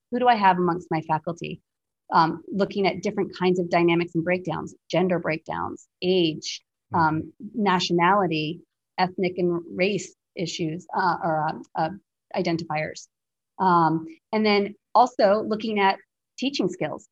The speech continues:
Speaker 1: Who, who do I have? Like, what, what, what are the contributions that each person brings based on our school's, um, values and vision and direction that we're going?
Speaker 2: Mm-hmm.
Speaker 1: And then where are the gaps? So if I have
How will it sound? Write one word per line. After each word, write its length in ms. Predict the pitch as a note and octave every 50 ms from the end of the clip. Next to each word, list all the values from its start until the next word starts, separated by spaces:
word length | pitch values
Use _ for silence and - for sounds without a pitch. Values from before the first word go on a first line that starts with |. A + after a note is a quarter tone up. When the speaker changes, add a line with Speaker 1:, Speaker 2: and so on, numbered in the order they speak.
| _ _ _ _ _
Speaker 1:
Who, 180 | - A#3+ A3+ -
who 120 | - B3+ B3+
do 80 | A#3+
I 80 | A3+ A3
have? 220 | G#3+ A3+ G#3 G#3+
Like, 160 | G#3+ G3+ F3+
what, 240 | G#3 G#3 A3 G3+ F3+
what, 220 | G3+ A3+ A#3 - -
what 120 | A#3+ B3
are 80 | B3+ B3
the 100 | B3+ -
contributions 800 | - - A3+ G#3+ G#3+ F#3+ F3+ F#3+ G#3+ B3+ - - F#3+ F3+ F3
that 100 | F3 F3 F3
each 180 | F3 F#3 F#3 - _ -
person 300 | G3 F3 - F#3 F3+ E3+
brings 340 | F#3 G3 G#3 G3 F#3 F3+ F#3
based 280 | - F3+ F3 F3 F3+
on 120 | F#3 F3 E3+
our 80 | E3+ E3+
school's, 640 | - - _ - F3+ F3 F3 F3 F3 F3 F3 - _ _ _ _ _ _ _ _ _ _ F#3+
um, 440 | F3+ E3+ D#3 D3+ D#3 D#3+ E3 D#3+ - - _ _ _
values 580 | - F#3+ F3+ F3 F3 F3+ F#3 F#3 F#3 F#3 F3+ F3+
and 160 | E3+ F3+ E3
vision 300 | F3 F#3+ F#3 F3+ F3+ F3+
and 100 | E3+ E3+
direction 440 | E3+ E3 E3+ E3+ E3+ - - F3 E3
that 120 | F3 -
we're 100 | - E3 E3
going? 460 | F3 F3 F#3+ F#3 D3+ D#2+ D#2+ F#3+ - - -
Speaker 2:
Mm-hmm. 120 | F#2 E2+ D#2 - _ _
Speaker 1:
And 140 | G#3+ G#3+ G#3+
then 120 | G#3+ G#3+ G#3 -
where 300 | G3+ F#3+ A3+ A#3+ C4+ D4
are 60 | C#4
the 100 | G3+ F#3
gaps? 440 | E3+ G3+ G3 F#3 - - - - _ _ _ _ -
So 80 | G3+ F#3+
if 80 | F#3+
I 100 | F#3 G3
have 280 | G3+ G3 G#3+ G3 F#3